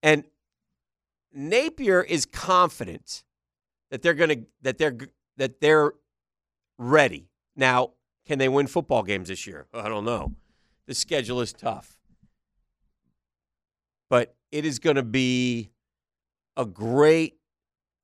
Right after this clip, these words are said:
challenge, uh, for Florida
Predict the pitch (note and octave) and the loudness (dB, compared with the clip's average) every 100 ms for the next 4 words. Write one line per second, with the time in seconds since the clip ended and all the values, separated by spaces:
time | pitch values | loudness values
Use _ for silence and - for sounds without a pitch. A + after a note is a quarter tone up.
0 | _ - - D#3 C#3 B2 G2+ D#2 D#2 - | _ -10 0 4 6 4 2 -4 -10 -16
1 | - _ _ _ _ _ _ _ _ _ | -20 _ _ _ _ _ _ _ _ _
2 | C3 A2+ G#2 C3 G#2+ C3 B2 A2+ G2 | 0 2 0 -6 -8 -4 0 0 0